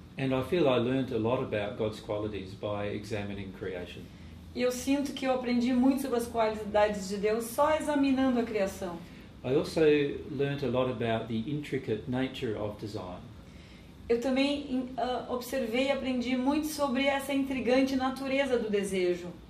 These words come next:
Speaker 1: And this helped me understand how intelligent and clever God was.
Speaker 2: Isso me fez entender como Deus é inteligente.
Speaker 1: And then that led me into a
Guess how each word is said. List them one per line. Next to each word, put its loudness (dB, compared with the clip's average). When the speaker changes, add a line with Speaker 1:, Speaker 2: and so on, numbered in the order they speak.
Speaker 1:
And -2
this -2
helped 4
me 0
understand -2
how 0
intelligent -2
and -6
clever 0
God -6
was. -8
Speaker 2:
Isso -2
me 0
fez 6
entender 2
como 2
Deus 2
é 2
inteligente. -2
Speaker 1:
And -2
then 2
that 2
led 2
me 0
into -2
a 0